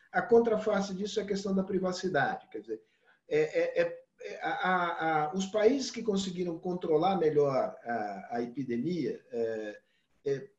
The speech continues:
é, o fizeram porque tinham dados bastante individualizados sobre a sua população. Significa, é, por um lado, isso é positivo, no monitoramento de uma situação de emergência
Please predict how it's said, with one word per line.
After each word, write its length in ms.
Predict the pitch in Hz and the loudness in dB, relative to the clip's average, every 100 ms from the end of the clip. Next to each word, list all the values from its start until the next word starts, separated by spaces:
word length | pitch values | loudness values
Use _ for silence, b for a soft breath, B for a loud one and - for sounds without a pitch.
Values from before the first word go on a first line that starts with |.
| - | -6
é, 260 | 508 508 - _ _ _ _ - | -4 -4 -6 _ _ _ _ -4
o 100 | 190 | -2
fizeram 680 | 202 196 170 214 240 240 - | -2 -2 6 6 8 4 0
porque 340 | 233 196 208 | -4 -4 -6
tinham 340 | 190 226 226 | -6 -2 0
dados 1000 | 185 139 180 202 202 147 110 - - - _ _ _ _ | 0 2 4 4 4 0 -6 -10 -16 -20 _ _ _ _
bastante 680 | 135 160 - 269 294 - 220 | 0 0 0 -2 -2 -2 -2
individualizados 1300 | 190 190 190 180 175 165 143 156 165 180 180 190 - | 0 0 0 -2 0 0 0 0 0 0 -2 -6 -4
sobre 240 | 190 175 | -4 -2
a 60 | 175 | -4
sua 300 | - 185 175 | -4 -4 -4
população. 800 | 180 - 190 175 175 147 110 - _ _ _ _ | -6 -6 -2 -2 -2 -6 -8 -10 _ _ _ _
Significa, 580 | - 160 170 - 247 277 269 - | -6 -4 -4 -2 0 2 0 0
é, 300 | 160 160 151 | 4 4 4
por 260 | 147 170 | 0 0
um 80 | 156 | 4
lado, 220 | 160 262 | 6 4
isso 160 | 269 254 | 2 2
é 20 | |
positivo, 840 | - 254 240 247 226 202 - - - - | 2 4 4 2 2 2 2 0 -16 -8
no 220 | 135 147 | 0 2
monitoramento 1040 | 147 160 165 - 170 160 160 190 202 208 | 4 2 2 2 4 4 2 2 0 -2
de 120 | 185 180 | -2 -2
uma 120 | 180 | -2
situação 360 | - 160 175 | -2 -2 -2
de 60 | 170 | -2
emergência 640 | 165 156 151 185 190 202 | -2 -2 -2 -2 -2 -4